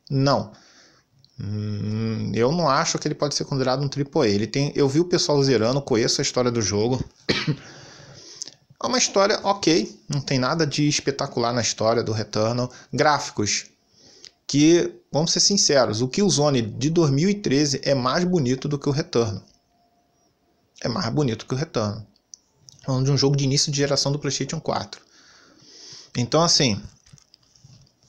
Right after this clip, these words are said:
ele pode ter uma jogabilidade incrível, né?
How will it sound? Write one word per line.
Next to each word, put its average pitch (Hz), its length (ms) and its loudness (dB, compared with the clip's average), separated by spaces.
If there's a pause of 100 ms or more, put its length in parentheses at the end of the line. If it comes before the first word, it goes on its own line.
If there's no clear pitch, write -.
(340)
ele 143 120 -2
pode 247 180 -2
ter 156 60 0
uma 143 120 2
jogabilidade 123 640 0
incrível, 147 800 2 (540)
né? 110 320 -2